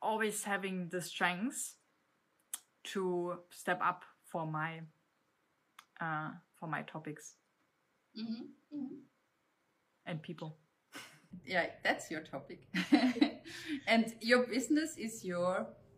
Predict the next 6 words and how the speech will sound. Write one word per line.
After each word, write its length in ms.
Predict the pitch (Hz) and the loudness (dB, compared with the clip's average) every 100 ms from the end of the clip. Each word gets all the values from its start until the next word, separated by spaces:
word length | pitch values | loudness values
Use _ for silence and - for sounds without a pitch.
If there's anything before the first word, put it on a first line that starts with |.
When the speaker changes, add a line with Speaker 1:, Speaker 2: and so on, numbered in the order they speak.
| - - - - - - - - - _ - | -20 -20 -20 -20 -20 -20 -20 -20 -20 _ -10
Speaker 1:
people 400 | - 392 214 160 | -4 -2 -2 -2
again. 460 | 156 160 160 170 165 _ _ _ _ - 147 | -2 -2 -2 -4 -8 _ _ _ _ -12 -8
Speaker 2:
And 220 | - 220 226 | -2 -2 -2
passion, 400 | - 170 175 165 151 | -2 -2 -2 -6 -6
I 80 | |
can 200 | - 175 | -8 -10